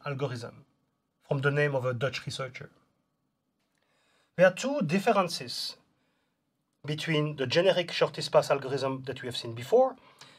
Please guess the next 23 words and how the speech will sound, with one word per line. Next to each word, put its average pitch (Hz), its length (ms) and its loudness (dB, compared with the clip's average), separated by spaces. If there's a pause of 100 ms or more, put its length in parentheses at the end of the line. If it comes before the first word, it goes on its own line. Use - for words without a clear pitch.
(500)
and 185 200 4
this 131 180 -4
version, 165 460 4
which 139 180 -8
we'll 143 140 -4
call 147 260 4
Dijkstra's 135 640 0
algorithm. 113 460 -6 (1120)
First, 233 400 4
we 156 120 0
assume 226 460 -2
that 180 420 4
there 151 180 0
is 131 140 -8
no 185 560 0
negative 160 560 0
cost - 420 -2 (680)
in 151 100 -4
the 139 100 0
network. 127 360 -4 (1800)
As 143 220 4
a 135 200 2 (120)
consequence, 131 840 2